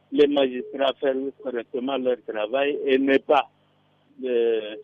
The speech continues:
les agresser. Il est inconcevable qu'un magistrat puisse être, euh,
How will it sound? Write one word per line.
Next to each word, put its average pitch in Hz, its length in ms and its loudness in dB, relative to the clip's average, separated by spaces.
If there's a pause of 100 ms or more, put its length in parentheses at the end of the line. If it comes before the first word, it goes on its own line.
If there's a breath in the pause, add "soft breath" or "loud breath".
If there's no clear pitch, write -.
(120)
les 113 200 -4
agresser. 139 440 -2 (260 soft breath)
Il 285 160 4
est 247 120 8
inconcevable 220 840 4
qu'un 185 140 0
magistrat 175 600 2 (220)
puisse 208 240 -10
être, 214 240 4
euh, - 880 -6